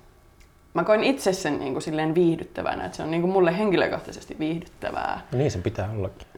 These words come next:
Speaker 1: Että <laughs> mm.
Speaker 2: Mutta onko ollut semmoista kokemusta, että yhtäkkiä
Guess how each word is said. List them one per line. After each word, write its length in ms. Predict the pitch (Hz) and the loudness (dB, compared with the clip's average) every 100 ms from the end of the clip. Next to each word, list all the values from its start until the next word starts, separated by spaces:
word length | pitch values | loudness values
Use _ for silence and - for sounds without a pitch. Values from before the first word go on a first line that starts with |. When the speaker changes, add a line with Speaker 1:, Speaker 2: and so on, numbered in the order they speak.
| 107 | -16
Speaker 1:
Että 240 | - - | -14 -14
<laughs> 720 | - - - - - - - 175 - - - - - - - - - - - - - - - - - - - - - - - - - - _ - _ _ - _ _ - - | -14 -16 -20 -16 -12 -10 -10 -14 -18 -20 -18 -18 -16 -16 -18 -18 -16 -14 -16 -20 -20 -20 -20 -20 -20 -18 -16 -16 -16 -18 -20 -20 -20 -20 _ -20 _ _ -20 _ _ -12 -6
mm. 480 | 208 202 190 190 180 - _ _ _ _ _ _ _ _ _ _ _ - _ _ _ _ _ _ _ _ _ - _ | -4 -2 -4 -6 -10 -18 _ _ _ _ _ _ _ _ _ _ _ -20 _ _ _ _ _ _ _ _ _ -20 _
Speaker 2:
Mutta 140 | - | 4
onko 100 | 107 | 4
ollut 140 | 101 87 | 4 2
semmoista 420 | 95 92 - - - - - _ _ - _ _ _ - - _ _ | -2 0 -2 -2 -6 -20 -20 _ _ -20 _ _ _ -20 -20 _ _
kokemusta, 560 | - 80 87 82 - - | -4 -2 0 -2 -4 -6
että 320 | 80 - 80 - - _ - | -6 -6 -6 -6 -20 _ -8
yhtäkkiä 380 | 90 87 87 | -8 -6 -8